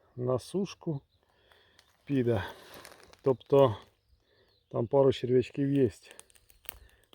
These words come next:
Треба буде виковиряти їх. Не разу так ось здалеку дивлюся. Думаю, йо-моє, ще один білий. Коли ні, все ж таки притрушений зверху.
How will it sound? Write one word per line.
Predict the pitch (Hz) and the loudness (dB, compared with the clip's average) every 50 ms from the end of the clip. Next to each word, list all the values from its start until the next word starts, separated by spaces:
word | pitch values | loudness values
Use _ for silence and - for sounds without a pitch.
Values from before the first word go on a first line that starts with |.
| - _ | -20 _
Треба | - 120 123 127 | -8 -4 -4 -2
буде | 123 131 127 135 135 | -2 -2 0 0 0
виковиряти | 120 113 107 - 120 120 120 110 101 - - - | 0 -2 -2 -4 -4 -4 -4 -4 -4 -8 -10 -16
їх. | 92 - - - _ _ _ _ _ _ _ _ _ _ _ _ _ _ _ - - - - - - - - - - - - - - - - | -20 -20 -20 -20 _ _ _ _ _ _ _ _ _ _ _ _ _ _ _ -20 -20 -20 -20 -20 -20 -20 -20 -20 -20 -20 -20 -20 -20 -20 -18
Не | - 110 113 127 147 | -12 -8 -4 -2 0
разу | 151 143 120 107 92 95 | 2 2 0 -2 -4 -8
так | - 113 - - | -12 -14 -12 -10
ось | 110 107 | -10 -10
здалеку | 104 - - 127 120 117 117 - - 113 | -8 -4 -2 -2 -2 -2 -2 -4 -6 -6
дивлюся. | 107 117 113 117 139 170 190 175 - - 120 107 - - - - - - - - - - - | -6 -6 -4 -2 0 0 0 0 -2 -6 -8 -8 -10 -12 -14 -14 -14 -16 -18 -18 -18 -12 -8
Думаю, | 131 123 131 143 147 147 | -8 -6 -4 -4 -4 -4
йо-моє, | 147 175 214 202 175 151 131 120 120 113 98 - | 0 2 4 4 4 2 -2 -4 -6 -6 -8 -8
ще | - - - 214 208 175 | -10 -4 0 4 4 4
один | 139 139 123 123 | 4 2 -2 -4
білий. | 110 113 117 113 107 107 104 92 - - - - - - | -4 -4 -4 -4 -4 -6 -8 -10 -14 -18 -20 -20 -18 -14
Коли | - 131 135 165 196 | -8 -6 -4 -2 -2
ні, | 202 180 160 143 131 113 90 - - - - - - - - - - - - - - | 0 0 0 0 -2 -2 -6 -8 -12 -20 -20 -20 -20 -20 -20 -20 -20 -20 -20 -20 -20
все | - - 123 120 113 | -14 -10 -8 -8 -8
ж | - - | -8 -10
таки | 127 110 - 131 131 120 95 - - - - - - - - - - - - - - - | -14 -14 -10 -8 -8 -8 -8 -10 -16 -20 -20 -20 -20 -20 -20 -20 -20 -20 -20 -20 -16 -10
притрушений | 120 131 123 - 139 143 131 - - 113 113 113 | -8 -8 -6 -6 -6 -6 -6 -6 -8 -8 -8 -6
зверху. | 110 113 120 120 113 - - - 101 | -6 -4 -2 -2 -4 -4 -8 -12 -14